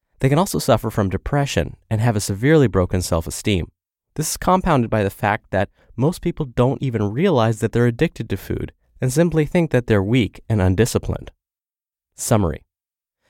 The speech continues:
People experiencing food addiction often hide their behavior from friends and family. Depression and low self-esteem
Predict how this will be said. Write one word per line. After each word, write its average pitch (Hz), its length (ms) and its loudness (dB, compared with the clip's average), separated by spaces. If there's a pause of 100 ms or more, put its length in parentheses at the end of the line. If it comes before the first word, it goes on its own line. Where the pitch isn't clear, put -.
(140)
People 240 240 2
experiencing 156 560 0
food 147 260 2
addiction 92 500 -2
often 135 280 0
hide 151 320 -4
their 123 100 2
behavior 92 460 -2
from 98 160 -6
friends 98 400 0
and 87 120 0
family. 104 460 0 (560)
Depression 156 540 -2
and 107 120 0
low 113 140 2
self-esteem 120 800 0